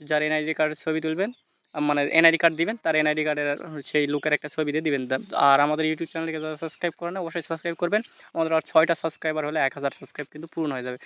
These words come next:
তো দেখেন আমি সেগুলো অফারই শেয়ার করি যেগুলো পেমেন্ট পাওয়া যাবে এবং ভালো ভালো অফার। দেখেন ইনস্ট্যান্ট পঁচিশ ডলার একটা শেয়ার করছিলাম, এটা থেকেও আগামীকাল কিন্তু এটা পেমেন্ট করবে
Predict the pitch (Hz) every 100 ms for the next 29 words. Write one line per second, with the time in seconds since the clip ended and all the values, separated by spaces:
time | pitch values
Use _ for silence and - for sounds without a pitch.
0 | - - 160 170 196 190 180 175 180 190
1 | 170 196 185 175 165 170 180 165 165 151
2 | 151 156 147 147 147 147 151 147 147 139
3 | 135 135 135 131 - 151 - _ _ _
4 | 160 175 185 202 - 190 185 - 170 175
5 | 170 165 156 156 151 - 147 143 135 -
6 | 165 214 _ _ _ - 165 170 170 175
7 | 165 - 151 156 151 151 147 151 143 139
8 | 147 139 - 139 151